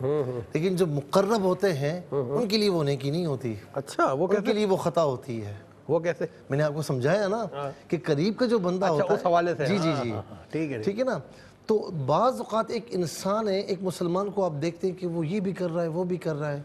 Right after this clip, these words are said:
Speaker 1: हम्म।
Speaker 2: और उस पर कुछ भी नहीं होता, ठीक है,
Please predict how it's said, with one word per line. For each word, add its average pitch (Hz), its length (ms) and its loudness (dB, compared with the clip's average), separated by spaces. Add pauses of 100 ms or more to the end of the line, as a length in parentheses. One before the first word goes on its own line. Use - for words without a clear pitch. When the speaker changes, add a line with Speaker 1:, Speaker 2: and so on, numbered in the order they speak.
Speaker 1:
हम्म। 127 260 -4 (200)
Speaker 2:
और 180 120 4
उस 185 120 0
पर 190 100 0
कुछ 139 180 0
भी 127 160 0
नहीं 190 160 0
होता, 170 320 -6 (400)
ठीक 196 140 0
है, - 60 -12